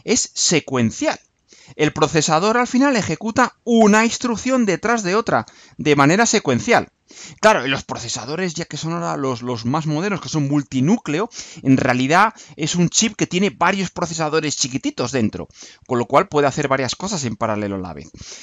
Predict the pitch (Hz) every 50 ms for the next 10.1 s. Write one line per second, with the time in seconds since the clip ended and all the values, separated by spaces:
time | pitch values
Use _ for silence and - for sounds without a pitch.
0 | - - - - 147 151 - - 160 156 156 156 151 147 147 165 220 262 254 254
1 | 254 - 262 233 - - 147 139 117 120 - - 214 226 214 196 214 226 - -
2 | 151 135 127 127 120 113 - - 139 123 - 120 - 127 117 143 160 180 180 170
3 | 165 151 135 127 147 180 220 208 190 226 - - _ _ _ _ _ _ _ _
4 | _ _ _ _ _ _ _ - - - 160 151 - - - - 175 175 170 156
5 | - 180 170 160 190 208 - 226 262 - - - - - - 185 - 175 147 117
6 | - 127 110 87 82 - _ _ _ _ _ _ _ _ - 311 349 339 320 294
7 | - - - 269 247 214 - 285 277 269 240 208 170 - 170 165 147 135 123 107
8 | 101 92 - - 80 - - _ _ _ - - - - - - _ - - 110
9 | 127 139 - - 214 - 220 226 214 226 233 - - 185 165 180 196 190 - 240
10 | 208